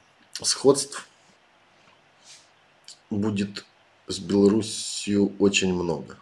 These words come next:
Во-первых, вчера обрисовывали стены. Путин вор, Путин хуло и тому подобное. Бегала милиция, всё стирала. Мне это напоминает сходство, как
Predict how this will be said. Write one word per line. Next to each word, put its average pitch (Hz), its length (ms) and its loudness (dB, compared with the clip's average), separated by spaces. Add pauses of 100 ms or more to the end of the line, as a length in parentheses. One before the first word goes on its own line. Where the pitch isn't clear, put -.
(120)
Во-первых, 120 580 4
вчера 101 560 4 (460)
обрисовывали 95 1040 4 (120)
стены. 104 600 2 (2000)
Путин 107 360 0
вор, 123 440 6
Путин 98 480 -2 (280)
хуло - 1300 4
и 101 80 8
тому 101 300 2
подобное. 82 520 -2 (480)
Бегала 113 480 6
милиция, 98 580 2
всё - 200 -6
стирала. 82 460 -2
Мне 127 180 0
это 139 180 0
напоминает 98 1000 0
сходство, - 480 -2
как 85 300 -6